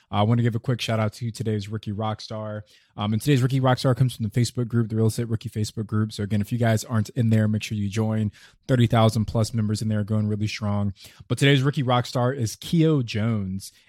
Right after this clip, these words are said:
And, uh, Keo has a really, really, uh, phenomenal story. But Keo completed a, a flip in North Phoenix.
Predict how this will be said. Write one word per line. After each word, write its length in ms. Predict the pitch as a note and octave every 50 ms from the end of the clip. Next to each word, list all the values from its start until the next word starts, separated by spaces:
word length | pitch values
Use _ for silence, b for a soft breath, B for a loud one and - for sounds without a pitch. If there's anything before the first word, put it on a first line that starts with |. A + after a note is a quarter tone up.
| b b
And, 420 | B2 A#2 A2+ A2+ A2+ A2 A2 - -
uh, 220 | - A2+ G#2+ A2 A#2 -
Keo 220 | - - E3 F#3
has 180 | F3+ D#3+ D3 B2
a 60 | B2
really, 380 | A2 A#2 C3+ C#3 C3 B2+ A#2+ A2+
really, 500 | G2 G#2+ A#2+ B2 A#2 A2 G#2 G#2 F#2+ G2+ - - -
uh, 260 | G#2+ G2+ G2+ G2+ G2
phenomenal 500 | - - A2+ A2+ A2 A2 A2 G#2+ G#2 G2
story. 460 | - - - A2 G#2+ G#2 G2+ G2 G2
But 400 | F#2 A2 A2 G#2 G#2 A2 - b b b b b
Keo 240 | - - D3 C#3
completed 520 | C3+ - C#3 B2+ - C3+ C3+ C3 C3 A#2+ C3+
a, 340 | - A#2+ A2 G#2+ A2 G#2+ G#2 - - _ _ -
a 60 | A2+
flip 420 | - - - C#3 C3+ C3 - - - _ -
in 380 | C3 A#2 A2+ A2+ A2 A2+ B2 -
North 280 | B2+ A#2+ A2+ G#2+ -
Phoenix. 460 | - - D3+ D#3 F3+ F#3 - - -